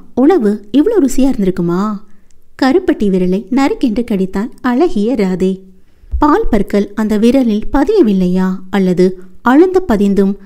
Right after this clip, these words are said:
வலிக்கவில்லையா? அவனுக்கு தான் வெளிச்சம். முகத்தில் வலியின் உணர்வுகளை காட்டினால் தானே தெரியும். வலிக்க வலிக்க அடி வாங்கி உள்ளமும்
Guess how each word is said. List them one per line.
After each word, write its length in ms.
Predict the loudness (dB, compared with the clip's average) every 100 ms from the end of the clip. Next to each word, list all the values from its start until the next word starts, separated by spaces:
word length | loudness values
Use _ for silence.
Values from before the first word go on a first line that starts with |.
| -20 -6
வலிக்கவில்லையா? 760 | 2 2 4 0 0 0 0 0 -4 -8 -4
அவனுக்கு 480 | 0 2 2 2 2
தான் 240 | 2 2
வெளிச்சம். 460 | 4 2 4 2 2 -6 -14 -10 0
முகத்தில் 540 | 2 2 2 0 0 0
வலியின் 400 | 4 6 6 4 2
உணர்வுகளை 640 | 0 2 0 0 0 0
காட்டினால் 600 | -2 -2 2 4 4 2
தானே 300 | 0 -2 -2
தெரியும். 440 | 0 0 0 -2 -4 -10 -12 0
வலிக்க 420 | 4 4 4 0
வலிக்க 320 | 0 -2 -2 -2
அடி 200 | -2 -2
வாங்கி 440 | -2 -2 -2 -4 -2
உள்ளமும் 580 | 4 6 6 2 -2